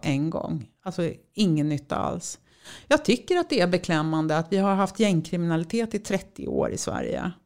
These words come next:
Och vi, och ingen har fortfarande någon idé om hur man behandlar den bäst. Hur, hur,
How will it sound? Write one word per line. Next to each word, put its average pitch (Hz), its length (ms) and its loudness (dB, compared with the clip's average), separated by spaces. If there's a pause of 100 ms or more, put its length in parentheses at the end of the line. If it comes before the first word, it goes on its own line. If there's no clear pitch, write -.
(920)
Och 220 140 0
vi, 190 140 0
och 220 140 4
ingen 170 320 4
har 156 80 2
fortfarande - 480 -4
någon 143 260 0
idé - 280 -4
om - 160 -2
hur 156 120 0
man 143 360 -2 (100)
behandlar 156 400 -4
den 131 240 -6
bäst. - 480 -6
Hur, 202 260 -2
hur, 180 340 0